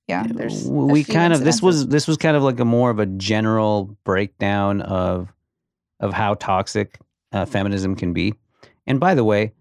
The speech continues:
Speaker 2: I would recommend that if you are one of the well-meaning feminists out there and you do believe in equality for the sexes,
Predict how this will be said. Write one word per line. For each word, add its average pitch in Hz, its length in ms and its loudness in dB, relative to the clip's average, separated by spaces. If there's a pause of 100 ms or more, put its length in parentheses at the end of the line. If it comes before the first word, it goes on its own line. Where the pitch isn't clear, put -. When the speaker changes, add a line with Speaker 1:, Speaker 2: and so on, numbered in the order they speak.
(540)
Speaker 2:
I 131 100 0
would 208 180 0
recommend 107 680 0
that 101 100 0
if 101 200 -4
you 107 160 0
are 107 200 2
one 120 160 2
of 113 100 -2
the 110 80 0
well-meaning 101 560 0
feminists 98 560 -4
out 104 200 -2
there 104 220 2
and 95 140 0
you 90 80 -2
do 95 200 0
believe 95 340 -2
in 90 240 -2 (100)
equality 90 540 -2
for 85 160 -6
the 82 80 -8
sexes, 107 560 -4